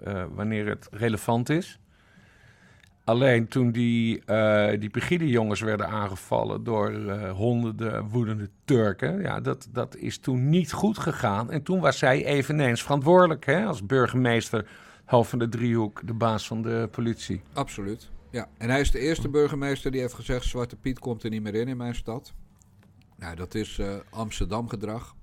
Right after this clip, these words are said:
Speaker 2: Nee, die man gaat nog een, eh, mooie carrière tegemoet de laatste jaren. En dat baardje is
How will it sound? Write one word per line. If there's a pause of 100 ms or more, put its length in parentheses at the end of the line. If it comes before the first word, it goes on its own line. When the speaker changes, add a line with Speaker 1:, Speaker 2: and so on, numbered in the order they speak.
(300)
Speaker 2:
Nee,
die
man
gaat
nog
een,
eh,
mooie
carrière
tegemoet
de
laatste
jaren. (680)
En
dat
baardje
is